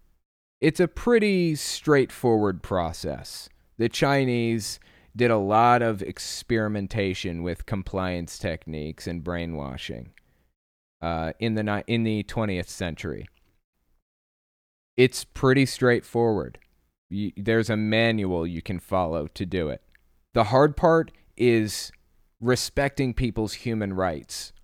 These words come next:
while trying to deprogram them. You can't just grab somebody, take him to a cabin in the woods and tie him to a chair and,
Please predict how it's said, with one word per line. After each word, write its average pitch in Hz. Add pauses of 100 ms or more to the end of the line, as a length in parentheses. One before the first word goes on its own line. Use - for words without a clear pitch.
while 110
trying 95
to 98
deprogram 82
them. 64 (1600)
You 131
can't 165
just 131 (760)
grab 127
somebody, 127 (320)
take 127
him 123
to 127
a 113
cabin 117
in 110
the 107
woods 107
and 92
tie 117
him 113
to 107
a 104
chair 107 (360)
and, 87